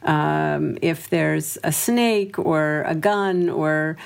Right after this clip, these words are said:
um, something that is, um, frightening to you, that triggers your fear circuit. That fear circuit creates a state of fear. You make a certain expression on your face. You have a certain feeling. Your body takes on a certain pattern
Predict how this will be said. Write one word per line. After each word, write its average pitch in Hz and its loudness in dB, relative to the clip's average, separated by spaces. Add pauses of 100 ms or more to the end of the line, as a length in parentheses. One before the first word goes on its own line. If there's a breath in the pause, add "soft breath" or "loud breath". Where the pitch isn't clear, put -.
(280 loud breath)
um, 156 0
something 156 0
that 151 0
is, 90 -2
um, 71 0
frightening 196 0
to 185 -2
you, 165 0
that 147 0
triggers 165 -2
your 160 -2
fear 208 0
circuit. 175 -2 (180)
That - 0
fear 190 0
circuit 185 -2
creates 175 0
a 175 0
state 160 0
of 147 -4
fear. 190 0 (180)
You 165 0
make 165 2
a 175 0
certain 156 0
expression 160 -2
on 143 0
your 143 0
face. 202 0
You 170 0
have 156 0
a 160 -2
certain 151 -4
feeling. 196 2
Your 151 0
body 170 2
takes 175 -4
on 160 0
a 160 0
certain 156 0
pattern 170 -2